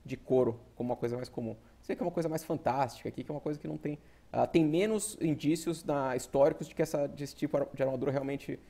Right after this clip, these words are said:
fosse usada assim, ah, com, com frequência, né? Como uma coisa comum. E você imagina que couro é um negócio mais barulhento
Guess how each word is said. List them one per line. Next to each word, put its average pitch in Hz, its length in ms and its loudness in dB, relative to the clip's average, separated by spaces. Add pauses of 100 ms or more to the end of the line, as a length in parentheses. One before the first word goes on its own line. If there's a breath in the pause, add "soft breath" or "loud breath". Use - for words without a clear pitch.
(200 soft breath)
fosse 135 260 0
usada 123 380 6
assim, 120 460 -6 (180)
ah, - 380 -4
com, 120 180 -4 (180)
com 120 440 -4 (320)
frequência, 120 500 0
né? 143 240 -2
Como 120 100 -6
uma 120 80 -4
coisa 127 140 -2
comum. 123 320 -4 (400 loud breath)
E 185 60 0
você 185 240 4
imagina 165 400 4
que - 180 -16
couro 190 320 4
é - 20 4
um 175 40 2
negócio 180 280 2
mais 196 160 4
barulhento 202 640 0